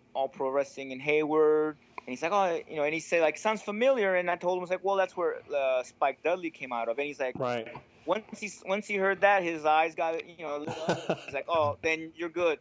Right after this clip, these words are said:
Speaker 1: Don't worry about it. We're gonna," and he walked away. I'm like, "What does that mean?" I'm like, so he just, you know, he walked away, and he came back. He's like, "Man, don't worry about it. We're all good. You're, you know, you, you got good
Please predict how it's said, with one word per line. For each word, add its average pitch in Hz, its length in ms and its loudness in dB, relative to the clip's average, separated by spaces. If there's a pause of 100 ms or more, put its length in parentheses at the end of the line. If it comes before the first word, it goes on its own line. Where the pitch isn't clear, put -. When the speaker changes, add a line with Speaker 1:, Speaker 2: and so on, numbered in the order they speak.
Speaker 1:
Don't 160 160 -6
worry 160 140 0
about 151 200 0
it. 147 60 -2
We're 156 100 -4
gonna," 156 140 -4
and 180 140 -6
he 185 80 -6
walked 185 280 0
away. 196 260 0
I'm 165 120 -4
like, 143 160 -4 (240)
"What 190 140 -10
does 185 100 -12
that 196 180 -4
mean?" 202 200 -10
I'm 170 80 -12
like, 160 160 -6
so - 140 -10
he 180 100 -8
just, - 180 -16 (260)
you 185 80 -6
know, 175 140 0
he 180 100 -2
walked 175 300 0
away, 180 340 4
and 160 160 -2 (720)
he 175 80 -4
came 175 240 -4
back. 165 280 4
He's 160 120 -10
like, 151 140 2
"Man, 160 240 -2
don't 165 140 -2
worry 160 120 4
about 139 220 2
it. 135 80 0
We're 156 120 2
all 151 100 2
good. 147 300 -4
You're, 139 300 -8 (260)
you 131 80 -18
know, 135 120 -8
you, 135 120 -12
you 143 240 -12
got 160 240 2
good 160 180 -4